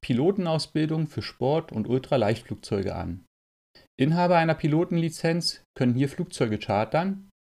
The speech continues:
und wer keinen Pi-, Pilotenschein sein eigen nennt, der startet mit einem erfahrenen Piloten zu einem Rundflug in den Fleminghimmel.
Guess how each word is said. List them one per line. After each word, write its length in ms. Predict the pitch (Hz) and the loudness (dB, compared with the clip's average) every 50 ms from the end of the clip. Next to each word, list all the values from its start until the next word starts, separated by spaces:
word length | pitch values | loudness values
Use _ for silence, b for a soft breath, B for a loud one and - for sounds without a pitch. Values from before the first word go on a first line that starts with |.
| _ _ - - | _ _ -8 -4
und 80 | 113 | 0
wer 100 | 120 131 | 0 0
keinen 320 | 131 - 127 123 127 127 - | 2 4 4 4 4 2 0
Pi-, 180 | - 120 - | -4 -10 -8
Pilotenschein 580 | - - 123 117 135 143 151 139 - 139 120 117 | -4 -2 0 2 2 0 0 -2 -2 0 0 0
sein 160 | 110 107 98 | 0 -2 -2
eigen 320 | 95 92 101 120 139 170 | 0 0 0 0 0 0
nennt, 320 | 170 175 185 196 196 196 - - - _ _ _ _ _ _ _ _ _ - | 0 0 0 0 0 -2 -6 -20 -20 _ _ _ _ _ _ _ _ _ -6
der 120 | 107 107 | -6 -6
startet 640 | - - 107 104 110 127 135 - 180 175 - - - | -2 0 2 4 4 4 4 2 -2 -4 -4 -6 -6
mit 120 | 131 - | -6 -6
einem 220 | - - 110 113 107 | -4 -4 -4 -2 -2
erfahrenen 500 | 110 - - - 104 110 127 139 123 - | -4 -6 -2 0 0 2 2 0 -2 -2
Piloten 500 | - - 104 95 101 107 120 - 156 147 | -4 -6 -4 -2 0 -2 -2 -2 -4 -4
zu 120 | - - | -2 -2
einem 200 | 113 113 107 98 | -2 0 0 0
Rundflug 560 | 92 87 101 117 117 - - 147 160 165 - _ _ _ - | 0 0 0 -2 -2 -2 -4 -4 -4 -4 -6 _ _ _ -4
in 80 | - 110 | 0 2
den 140 | 127 151 151 | 2 2 2
Fleminghimmel. 720 | - - 120 120 117 113 101 95 98 98 92 87 - - | 2 2 4 6 6 4 4 2 0 -2 -2 -4 -8 -12